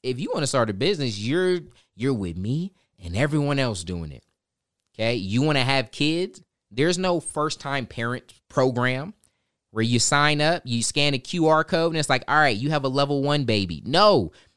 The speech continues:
I, I have a friend that just had, just had kids, and their first kid is, like, the bad one. And then I have another, another couple that we know, they just had a baby,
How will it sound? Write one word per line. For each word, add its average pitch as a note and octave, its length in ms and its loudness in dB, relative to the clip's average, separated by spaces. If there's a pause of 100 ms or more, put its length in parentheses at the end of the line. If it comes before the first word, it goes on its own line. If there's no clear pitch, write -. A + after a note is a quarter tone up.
(140)
I, D3+ 200 0
I E3+ 140 2
have G3 180 0
a B2 60 -4
friend A#2 440 -2
that A#2+ 60 -6
just A#2+ 180 0
had, A#2+ 280 0
just A2+ 180 -4
had G#2+ 180 0
kids, G#2+ 300 -2
and A2 160 -2
their D3 120 2
first D3+ 380 -2
kid D#3+ 260 -2
is, B2 120 -2
like, G#2+ 320 0 (320)
the G2 160 -4
bad G#2+ 340 2
one. E2+ 280 -6 (1500)
And C#3 80 0
then E3+ 80 4
I D3+ 40 4
have C#3+ 180 2
another, D#3 400 2 (220)
another D#3+ 280 0
couple A2+ 380 0 (440)
that A2+ 100 -2
we A#2 120 0
know, A#2+ 140 2
they B2+ 180 2
just D3 160 -4
had A2 160 2
a G2 60 -4
baby, F#2 400 -4